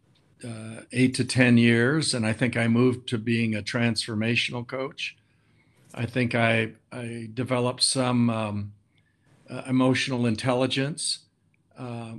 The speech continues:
that I would hope to use better than I did when I was coaching. I, I felt toward the end of my career, I was certainly colla-, collaborative, but I would be even more so now because there's just too many things to do.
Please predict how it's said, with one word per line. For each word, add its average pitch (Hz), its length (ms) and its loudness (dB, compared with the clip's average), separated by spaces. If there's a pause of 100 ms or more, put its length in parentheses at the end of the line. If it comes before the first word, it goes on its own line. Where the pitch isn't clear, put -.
that 123 160 0
I 123 80 4
would 120 140 0
hope 127 260 2
to 127 100 0
use 123 400 4
better 123 320 0
than 117 180 -4
I 117 140 -2
did 113 500 -4
when 117 200 -4
I 113 120 -4
was 110 220 -8
coaching. 131 560 -6 (800)
I, 123 320 -4
I 120 100 -6
felt 127 420 2
toward 127 260 0
the 123 120 2
end 127 140 2
of 120 40 0
my 120 160 2
career, 123 460 0
I 113 100 -2
was 107 160 -4
certainly 120 420 -6
colla-, 123 520 -4
collaborative, 117 800 -6
but 113 100 -6
I 117 80 -4
would 117 220 -8
be 120 140 -2
even 110 340 -4 (580)
more 131 260 2
so 123 280 -2
now 110 280 -2
because 117 540 -4
there's 117 160 -2
just 135 300 -6
too 156 120 -4
many 127 220 0
things 117 380 -2
to 113 140 -8
do. 117 480 -2